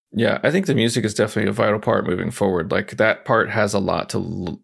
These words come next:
to live up to, but the gameplay itself was just really fun and really rewarding. And, and for me, there is this story that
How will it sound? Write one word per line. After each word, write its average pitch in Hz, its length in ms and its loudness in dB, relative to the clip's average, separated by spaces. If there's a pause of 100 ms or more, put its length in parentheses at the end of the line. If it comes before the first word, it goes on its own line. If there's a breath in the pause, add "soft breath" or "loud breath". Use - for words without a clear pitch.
to - 120 0
live 101 260 0
up 85 180 -2
to, 143 320 -2 (200)
but 110 100 2
the 120 80 2
gameplay 147 400 2
itself - 480 0
was 85 120 -2
just - 280 -4
really 101 260 0
fun 95 380 -2
and 90 120 -4
really 95 220 0
rewarding. 92 680 -2
And, 80 400 -4 (300)
and 123 220 0
for 120 240 2
me, 117 460 2
there 117 260 2
is 117 220 0
this 98 160 -2
story 101 480 0
that 95 240 -2